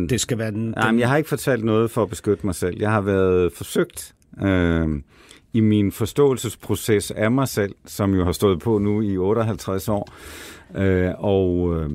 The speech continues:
Speaker 1: fortælle det sådan, som jeg ser det nu. Så kan
Speaker 2: Okay.
Speaker 1: det være, at om to år, at jeg ser tingene, øh, anderledes, så er jeg forhåbentlig i hvert fald blevet klogere på nogle ting.
Speaker 2: Ellers, øh, hvis du kommer i tanke om, at du har siddet og løjet over for mig her i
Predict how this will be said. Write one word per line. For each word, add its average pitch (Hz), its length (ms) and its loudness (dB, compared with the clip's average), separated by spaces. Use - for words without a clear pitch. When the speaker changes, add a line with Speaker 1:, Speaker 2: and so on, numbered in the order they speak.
Speaker 1:
fortælle - 440 -2
det 104 80 -8
sådan, 101 180 -4
som 98 160 -4
jeg 92 120 0
ser 92 200 2
det 78 120 -6
nu. 78 180 -6
Så - 140 -10
kan 143 80 2
Speaker 2:
Okay. 135 100 0
Speaker 1:
det 127 60 2
være, 131 320 4
at 104 120 -2
om 95 120 -4
to 147 220 2
år, 117 300 0
at 95 240 0
jeg 98 120 0
ser 107 180 0
tingene, 87 420 -2
øh, 95 80 -2
anderledes, 120 340 0
så 113 100 -2
er 101 40 2
jeg 90 80 -6
forhåbentlig 107 380 2
i 82 40 -6
hvert 101 180 0
fald 101 120 -2
blevet 87 300 -2
klogere 98 600 2
på 95 300 0
nogle 85 340 0
ting. 82 240 -2
Speaker 2:
Ellers, 131 460 -2
øh, 107 180 -2
hvis 123 220 0
du 147 200 -4
kommer 117 260 0
i 98 60 -2
tanke 120 380 -2
om, 107 200 -2
at - 200 -4
du 104 120 2
har 92 60 0
siddet 104 260 0
og 107 60 0
løjet 104 460 2
over 104 460 -2
for 95 260 -4
mig 107 280 4
her 113 140 2
i 92 260 0